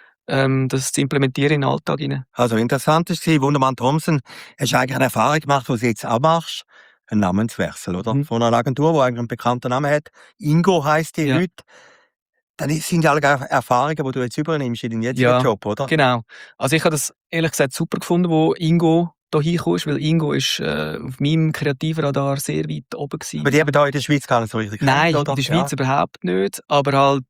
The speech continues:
Speaker 1: die haben Ideen rausgebracht gehabt mit der Swedish Number oder der Moldy Whopper, die ich
Speaker 2: <laughs>
Speaker 1: natürlich als Kreative herausragend gefunden habe. Und darum habe ich das eigentlich sehr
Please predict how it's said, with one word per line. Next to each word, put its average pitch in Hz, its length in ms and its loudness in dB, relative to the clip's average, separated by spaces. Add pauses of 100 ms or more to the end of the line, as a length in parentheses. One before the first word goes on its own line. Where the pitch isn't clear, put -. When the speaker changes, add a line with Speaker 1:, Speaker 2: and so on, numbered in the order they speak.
(160)
Speaker 1:
die 135 160 0
haben 135 260 2
Ideen 151 680 2
rausgebracht 147 680 -2
gehabt 135 260 0
mit 131 180 -2
der 175 60 -4
Swedish 143 440 -2
Number 139 480 2
oder 135 160 -2
der 135 100 2
Moldy 139 320 2
Whopper, 135 400 2
die 135 200 2
ich 131 100 -2
Speaker 2:
<laughs> - 0 -
Speaker 1:
natürlich 131 360 0
als 131 160 -2
Kreative 135 880 0
herausragend 147 540 0
gefunden 147 280 0
habe. 139 240 2 (840)
Und 147 320 4
darum 180 180 4
habe 170 100 2
ich - 60 -4
das 147 140 0
eigentlich 147 280 2
sehr - 260 2